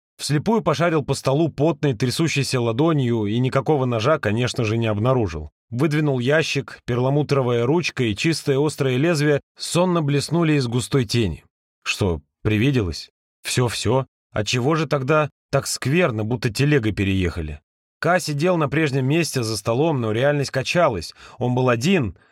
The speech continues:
но перед глазами плясали какие-то силуэты. Вещи двоились, а потолок и стены то угрожающе наползали, то устремлялись прочь. Невыносимо, невыносимо.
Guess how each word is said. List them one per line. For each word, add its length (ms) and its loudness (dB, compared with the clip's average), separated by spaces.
но 140 0
перед 220 -2
глазами 440 2
плясали 460 0
какие-то 360 -2
силуэты. 720 -2
Вещи 280 0
двоились, 600 0
а 80 -2
потолок 480 0
и 40 -2
стены 460 -2
то 120 -4
угрожающе 680 0
наползали, 640 0
то 200 -2
устремлялись 640 0
прочь. 540 -2
Невыносимо, 960 -2
невыносимо. 960 -2